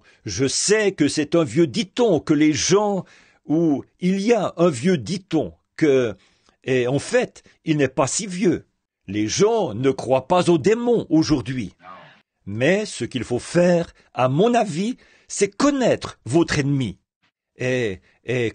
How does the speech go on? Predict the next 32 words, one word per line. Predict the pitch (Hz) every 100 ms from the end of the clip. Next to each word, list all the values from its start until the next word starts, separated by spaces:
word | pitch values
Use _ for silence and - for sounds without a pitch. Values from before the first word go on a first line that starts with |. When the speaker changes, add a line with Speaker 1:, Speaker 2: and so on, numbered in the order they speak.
| _
Speaker 1:
connaître | - 269 240 185 151 127
votre | 127 143 147
ennemi | 147 170 214 226 - _ _ -
et | 160
vous | 131 147 156 240
entraîner | 302 - 185 165 147 113 - -
pour | 311 311
le | 214
combat | 185 160 143 123 95 - _ _ _
que | 170
vous | 151 147
allez | 147 143
livrer | 131 190 247 202 208 214
lorsque | 220 123 196 - -
vous | 185 196
le | 190
rencontrerez. | 175 - 185 160 151 - 135 127 98 - _ _ _ _ _ _
Parce | 160 156 -
que |
vous | 180 147 175 107
allez | 226 277 226
le | 151
rencontrer. | 139 143 - 123 - 107 85 - - - _ _ _ _
Et | 131 127
le | 123
connaître, | 131 - 190 214 190 - - - _ _ _ _
connaître | - 202 208 208 -
son, | 170 - 175 170 131 95 _ _ _ _
connaître | - 220 240 226 185
son | 165 175
point | 143 - 226 240
fort. | - 220 160 85 -